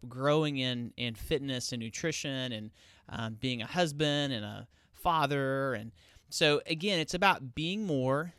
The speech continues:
instead of doing more. And so for me, that's, that really resonates with me and is important. So your theme can be anything. It can be one word, can be two, three words. But I want you to write the theme out. Again, pause, take some time, think about it, make sure it's thoughtful. And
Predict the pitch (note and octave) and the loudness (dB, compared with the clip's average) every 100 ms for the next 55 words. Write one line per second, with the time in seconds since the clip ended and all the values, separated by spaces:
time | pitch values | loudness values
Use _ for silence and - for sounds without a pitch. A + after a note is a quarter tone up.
0 | _ - D#3 F#3+ E3 C#3+ D#3+ D#3 B2 A2+ | _ -8 -2 0 2 6 8 8 4 0
1 | G#2+ A#2 - D3 - D#3+ F#3+ D#3 D3+ D#3 | -2 -2 2 2 2 0 2 4 4 4
2 | - D3 D3+ C3 C#3+ C3+ C3+ C3 C3+ B2 | 0 4 4 2 0 2 4 4 2 -2
3 | B2 C3+ C3 B2 A#2+ A#2 - C3 F2 A2 | -4 0 0 0 0 0 0 0 -2 -6
4 | - - C3 A#2 - - - - D#3+ F3+ | -8 4 6 6 2 -12 -20 2 4 6
5 | F#3 F3+ E3 C#3+ - D#3 D3+ C3+ A#2+ A2+ | 6 2 4 2 0 0 0 0 -2 -2
6 | A#2+ A#2+ A#2+ C#3+ D#3 D#3 D3+ D3 C#3+ B2 | -2 0 2 2 4 4 6 4 0 -8
7 | G#2+ - D3+ - C#3+ B2+ C3 B2+ B2 A#2 | -6 -2 -2 -2 -2 2 2 2 2 -2
8 | - - - - _ _ - C3+ C3+ D3+ | -8 -14 -20 -20 _ _ 0 2 2 -2
9 | C#3+ D3+ C#3 C3+ - - F3+ C#3 B2 B2+ | -4 -4 0 -2 -2 -4 0 4 6 4
10 | - - - C3+ C3 F3 G3 - C#3 B2 | 2 -6 0 4 6 4 2 6 8 10
11 | D#3 F#3+ - C#3 - D3+ D3 D3 D#3 D#3+ | 8 4 -2 -2 0 2 2 2 2 2
12 | B2 A#2+ C#3 A#2+ B2 - E3 - C#3+ B2+ | 4 6 6 2 0 0 0 2 4 4
13 | - A#2 A#2 | 2 -2 -2